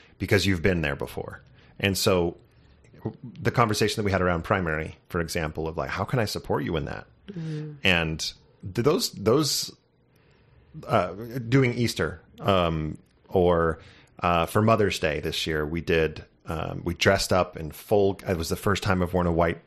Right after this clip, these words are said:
Speaker 1: <laughs> a button-up white shirt in, like, two and a half <laughs> years.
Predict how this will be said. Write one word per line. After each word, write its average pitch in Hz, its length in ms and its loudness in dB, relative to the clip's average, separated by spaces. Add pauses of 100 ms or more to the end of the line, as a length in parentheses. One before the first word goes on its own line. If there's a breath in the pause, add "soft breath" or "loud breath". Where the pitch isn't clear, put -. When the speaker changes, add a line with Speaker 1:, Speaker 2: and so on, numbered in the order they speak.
(140)
Speaker 1:
<laughs> - 200 0
a 143 40 6
button-up 117 420 2
white 117 260 4
shirt 120 380 2
in, 139 280 2
like, 139 300 -2
two 151 240 0
and 143 100 2
a - 140 0
half - 240 -4
<laughs> - 0 -
years. - 800 -6